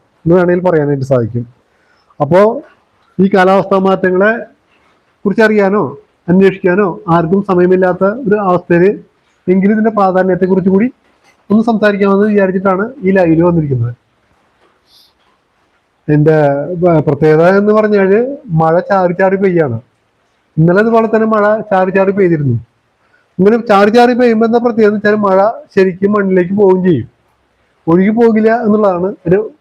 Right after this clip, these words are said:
പ്രത്യേകത. ചാറ്റൽ മഴയുടെ പ്രത്യേകതയാണ് മണ്ണിലേക്ക് അത് ഒഴുകി പോകില്ല എന്നുള്ളത്. അക്കാര്യം നാം മനസ്സിലാക്കുന്നത്. യഥാർത്ഥത്തിൽ മണ്ണിലേക്ക്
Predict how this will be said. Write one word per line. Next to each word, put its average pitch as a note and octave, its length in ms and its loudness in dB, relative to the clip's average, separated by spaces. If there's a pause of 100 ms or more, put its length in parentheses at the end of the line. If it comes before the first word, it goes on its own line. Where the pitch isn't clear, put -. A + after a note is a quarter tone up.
പ്രത്യേകത. C3+ 340 -2 (680)
ചാറ്റൽ E3+ 400 -2
മഴയുടെ F3+ 360 0
പ്രത്യേകതയാണ് E3+ 800 -2
മണ്ണിലേക്ക് D#3 680 0 (260)
അത് D#3+ 360 0
ഒഴുകി D#3 260 0
പോകില്ല E3 800 -2
എന്നുള്ളത്. B2 360 0 (160)
അക്കാര്യം F3 360 0
നാം F#3+ 100 0
മനസ്സിലാക്കുന്നത്. B2+ 600 -4 (840)
യഥാർത്ഥത്തിൽ D3+ 360 2
മണ്ണിലേക്ക് F#3+ 500 2